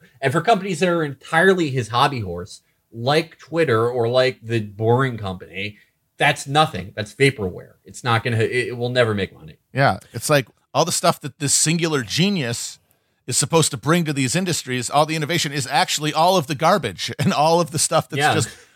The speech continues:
Speaker 2: weighing it down. The, the stuff that makes money is just boring old stuff that, you know what, a government agency could much more efficiently, uh, uh, manage at the end of the day, but not
Speaker 1: Do you
Speaker 2: without,
Speaker 1: think
Speaker 2: not with magic and bells and whistles.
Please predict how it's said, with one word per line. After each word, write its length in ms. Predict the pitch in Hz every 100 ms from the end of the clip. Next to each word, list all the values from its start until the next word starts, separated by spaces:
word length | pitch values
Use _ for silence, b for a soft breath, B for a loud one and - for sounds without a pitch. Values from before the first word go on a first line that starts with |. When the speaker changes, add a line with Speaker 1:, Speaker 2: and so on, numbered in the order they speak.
| B
Speaker 2:
weighing 380 | 123 170 185 170
it 120 | 135
down. 440 | 151 185 127 92 - _ _ _ _
The, 160 | 135 135
the 160 | 143
stuff 280 | 139 175 170
that 120 | 170
makes 180 | 135 151
money 220 | 160 185
is 80 | 151
just 220 | 113 117 107
boring 320 | 147 175 180
old 180 | 165 151
stuff 320 | - 135 - b b
that, 100 | 110
you 100 | 101
know 140 | 156
what, 200 | 165 185 -
a 80 |
government 440 | 117 92 156 190 170
agency 480 | 170 156 147 143 127
could 200 | - 95
much 240 | 113 143
more 140 | 147 143
efficiently, 640 | - 123 120 - 120 110 _ _ _
uh, 300 | 104 101 101 -
uh, 300 | 104 101 98 _ _
manage 580 | 101 95 - - - - _ _ _
at 120 | 113
the 120 | 107 104
end 120 | 95
of 60 |
the 60 | 87
day, 300 | 95 90 - - _ _ -
but 120 | 113
not 220 | 139 190
Speaker 1:
Do 80 | 143
you 80 | 214
Speaker 2:
without, 160 | 202
Speaker 1:
think 120 | 285 311
Speaker 2:
not 120 | 160
with 120 | 147
magic 340 | 117 147 151 143
and 80 | 110
bells 180 | 151 127
and 60 |
whistles. 240 | 170 139